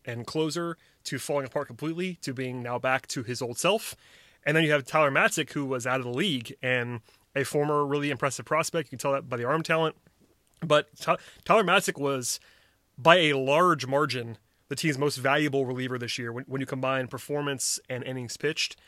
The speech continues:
He had, uh, point eight Fangraphs war, and the next highest was point five, which, which was Martin. And basically, all, that's all about innings, 'cause Martin was better on a per-pitch basis. But Matzek throwing multiple innings multiple times was just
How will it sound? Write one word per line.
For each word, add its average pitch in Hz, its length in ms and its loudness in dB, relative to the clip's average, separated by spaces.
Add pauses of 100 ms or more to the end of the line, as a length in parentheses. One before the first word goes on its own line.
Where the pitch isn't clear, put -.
(260)
He 190 220 0
had, 156 340 6
uh, 131 260 0
point 175 380 -2
eight 143 240 0
Fangraphs 147 480 -2
war, 147 320 0
and 127 100 -6
the 123 60 -6
next 139 260 -2
highest 139 400 -2
was 123 120 -6
point - 280 -8
five, 135 320 -2
which, 139 140 -10
which 143 160 -8
was 123 100 -8
Martin. 147 340 -2 (360)
And 151 180 2
basically, 185 340 4
all, 170 120 6
that's 165 220 6
all 151 160 2
about 131 220 0
innings, 147 300 0
'cause 135 160 -4
Martin 139 200 0
was 123 100 -6
better 131 220 2
on 127 100 0
a 117 80 -6
per-pitch - 640 -2
basis. 165 440 0 (440)
But 156 120 -2
Matzek 175 360 4
throwing 151 280 0
multiple 156 360 2
innings 160 320 0
multiple 143 340 -2
times 180 640 4 (420)
was 139 200 0
just - 240 -2